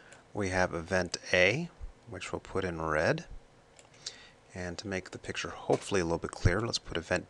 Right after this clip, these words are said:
B in blue. And event, uh, C we'll put in, uh, blue. So C is in blue. Uh, B is in green. I might have misspoken earlier.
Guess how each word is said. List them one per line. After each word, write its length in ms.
B 400
in 220
blue. 440
And 320
event, 500
uh, 420
C 640
we'll 160
put 360
in, 400
uh, 200
blue. 300
So 300
C 500
is 140
in 140
blue. 340
Uh, 180
B 340
is 180
in 200
green. 580
I 60
might 140
have 80
misspoken 440
earlier. 320